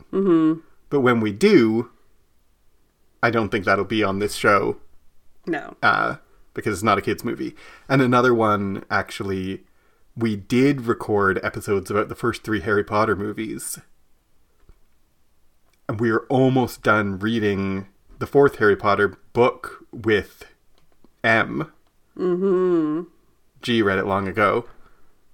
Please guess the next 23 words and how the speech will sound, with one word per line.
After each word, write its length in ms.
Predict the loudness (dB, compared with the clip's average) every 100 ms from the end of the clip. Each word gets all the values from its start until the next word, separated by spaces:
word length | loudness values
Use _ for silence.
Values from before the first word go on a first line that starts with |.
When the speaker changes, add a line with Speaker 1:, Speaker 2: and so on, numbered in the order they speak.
| _ _ _ _ -4
Speaker 2:
But 140 | 0
we're 180 | 2 4
almost 240 | 4 2
done 180 | 2 2
reading 240 | 4 4 2
it, 100 | 0
and 100 | 0
I 100 | 2
don't 260 | 2 0 2
know 240 | 4 4
if, 300 | 2 0 -20 -20 _ -20 _
we 120 | -2 2
probably 300 | 2 2 2
will 120 | 2
watch 240 | 2 0
the 60 | 0
movie 220 | 0 2
when 160 | 0 0
we're 80 | 2
done 140 | 2
reading 180 | 2 0
the 60 | 0
book, 300 | -2 -2